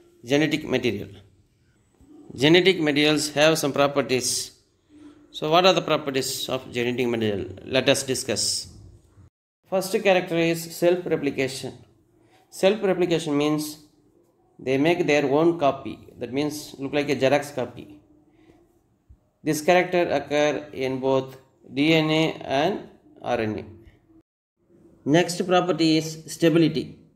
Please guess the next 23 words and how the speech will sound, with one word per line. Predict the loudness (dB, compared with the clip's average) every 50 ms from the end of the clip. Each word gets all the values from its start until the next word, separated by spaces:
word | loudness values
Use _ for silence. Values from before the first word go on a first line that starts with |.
| _ _ _
It | -12 0 6 6
is | 6 6 4 0
one | -2 -2 0
of | 0 0 0
property | 0 0 0 0 0 -2 -2 0 0
of | 0 0 -2 -6 -4
genetic | -4 -2 -2 -2 -2 -4 -2
material. | -2 -2 -2 0 0 0 2 0 0 -4 -8 -14 -20 -20 _ _ -20 -20 -20 _ -20 -20 _ _ _ _ _ _ _ _ _ _ _ _ -20 _ _ _ _
This | 0 0 0 0
property | 2 4 4 4 4 4 2 2 2 2 2
is | 0 -2 -6
revealed | -6 -2 0 2 4 4 4 6
in | 4 4 4 2 0 -2 0
Griffith | 2 2 2 2 2 0 -2 -2 -2
experiment, | -4 -6 -6 -6 -8 -6 -6 -6 -4 -4 -4 -4 -4 -8 -14 -18 -20 _ _ _ _ _ _ _ _ _ _ _ _ _ _ _ -20 -20 -18 _ 0
in | 0 2 4
that | 6 6 6 6 4 0 -8 -8
the | -8 -6
heat | -2 -2 -2 -2 0
kill | 0 0 0 2
bacteria | 2 2 2 2 0 -2 0 2 2 2 2 2
did | 0 -4 -4
not | -2 0 0 0 0 -2 -6